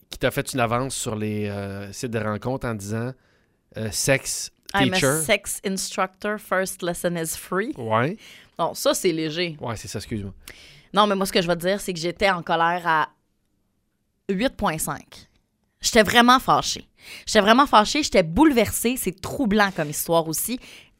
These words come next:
Speaker 2: Regardez-le, c'est, c'est important. C'est vraiment bon.
Speaker 1: Ok, j'ai envie de poser la question aux gens. Un, je vais le regarder parce que Mariana Mazza m'avait parlé de ça.
Speaker 2: Ouais.
Speaker 1: Parce que Mariana qui consomme beaucoup, qui lit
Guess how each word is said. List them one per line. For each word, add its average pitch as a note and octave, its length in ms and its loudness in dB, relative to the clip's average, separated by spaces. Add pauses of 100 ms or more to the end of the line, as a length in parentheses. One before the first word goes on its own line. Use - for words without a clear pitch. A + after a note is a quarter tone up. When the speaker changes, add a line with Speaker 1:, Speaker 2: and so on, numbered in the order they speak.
(160)
Speaker 2:
Regardez-le, B3 800 4 (500)
c'est, - 460 0 (1400)
c'est - 300 -2
important. A3+ 360 2 (120)
C'est - 160 0
vraiment G3 360 2
bon. C3 100 -6 (240)
Speaker 1:
Ok, D3 120 0
j'ai B2+ 120 0
envie B2 160 2
de C3 60 -12
poser C3 200 0
la B2+ 60 2
question B2+ 320 -2
aux B2 40 0
gens. C3 200 0 (220)
Un, D3+ 120 8
je C3 60 2
vais B2 80 4
le A#2 60 4
regarder A2+ 340 -2
parce C3+ 160 -8
que B2 180 -4 (1200)
Mariana C3+ 540 4
Mazza A#2 240 0
m'avait G#2+ 200 -2
parlé G#2+ 260 -6
de G#2 80 -8
ça. G#2+ 140 -8
Speaker 2:
Ouais. - 120 2 (160)
Speaker 1:
Parce A#2 140 -6
que A#2 100 -8 (140)
Mariana A2+ 320 -8
qui - 140 -20
consomme A2+ 360 -6
beaucoup, G#2+ 240 -8
qui A2+ 180 -10
lit A#2+ 380 -6